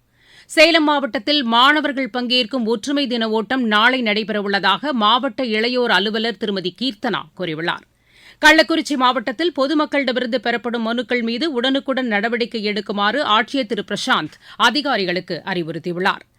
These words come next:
பெரம்பலூர் மாவட்டத்தில் முன்னாள் படை வீரர்களின் குடும்பத்தினருக்கு இலவச தையல் இயந்திரம் வழங்கும் திட்டம் செயல்படுத்தப்பட்டு வருவதாகவும்,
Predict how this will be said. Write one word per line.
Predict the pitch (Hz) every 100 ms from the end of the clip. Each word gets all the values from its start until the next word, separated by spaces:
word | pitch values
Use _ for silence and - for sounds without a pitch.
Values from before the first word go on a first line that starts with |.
| _ _ - -
பெரம்பலூர் | 339 370 403 381
மாவட்டத்தில் | 294 285 269 240 226 359
முன்னாள் | 269 285 311 320 320
படை | 262 262 277
வீரர்களின் | 262 254 247 233
குடும்பத்தினருக்கு | 226 254 254 254 240 233 226 320 254
இலவச | 247 269 277 285
தையல் | 254 240 240 294 269
இயந்திரம் | 233 240 226 220
வழங்கும் | 208 214 226 220
திட்டம் | 220 214 233 214
செயல்படுத்தப்பட்டு | 202 247 233 233 220 190 185
வருவதாகவும், | 170 170 170 165 - 196